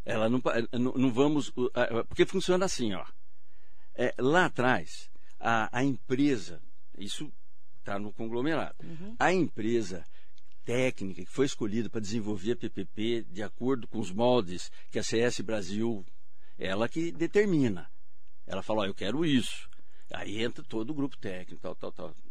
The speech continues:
Speaker 1: certo?
Speaker 2: Hum.
Speaker 1: É, e, e, e, e essa, esse, esse pessoal,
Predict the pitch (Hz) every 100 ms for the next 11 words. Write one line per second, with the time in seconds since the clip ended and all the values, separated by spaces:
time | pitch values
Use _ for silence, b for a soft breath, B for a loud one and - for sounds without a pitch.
0 | - - 110 135 156 170 135 B B -
1 | 123 135 139 135 - 139 147 120 123 127
2 | 135 - 127 123 156 - 127 - 151 -
3 | 139 - 135 - - 107 - 123 123